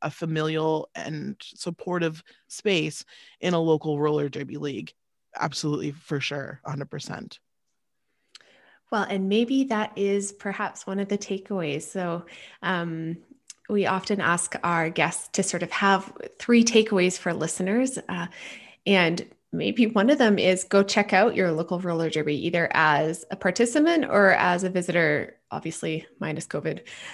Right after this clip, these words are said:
Speaker 2: um,
Speaker 1: <laughs>
Speaker 2: and
Speaker 1: Right.
Speaker 2: just get a, a snapshot of what that could bring to your life. But again, I'm feeding you with answers. What would your three takeaways be?
Speaker 1: <laughs> Yeah, for sure. I think, um,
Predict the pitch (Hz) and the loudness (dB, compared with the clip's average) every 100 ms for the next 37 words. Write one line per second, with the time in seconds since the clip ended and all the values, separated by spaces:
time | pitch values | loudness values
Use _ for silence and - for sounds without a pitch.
0 | - - 180 156 123 98 - 190 156 156 | -14 0 2 4 2 -4 -4 -4 -4 -4
1 | 151 208 202 208 220 208 190 247 - 269 | 4 6 6 6 6 8 6 4 0 2
2 | 254 294 - 170 170 175 165 - 180 180 | 2 2 2 2 2 2 0 2 2 2
3 | - _ _ - 226 196 208 208 208 - | -2 _ _ -2 0 4 4 4 2 -2
4 | 143 151 127 - - - - - _ _ | -4 -2 -4 -6 2 2 2 -8 _ _
5 | _ - 185 180 151 143 147 165 208 214 | _ -4 0 2 2 2 2 4 6 8
6 | 185 185 165 - 151 - 330 415 311 349 | 6 4 0 0 -2 4 6 8 8 6
7 | 320 285 - 247 247 247 247 175 165 170 | 6 4 4 2 4 4 4 4 2 0
8 | 160 165 - - 381 - - - - - | -2 -2 -4 -10 -14 -14 -20 -20 -20 -20
9 | _ _ _ _ 240 247 240 214 262 196 | _ _ _ _ -4 -4 -6 -6 -4 -6
10 | - 202 247 254 - 233 214 202 202 196 | -4 -6 -6 -8 -2 2 4 4 2 -2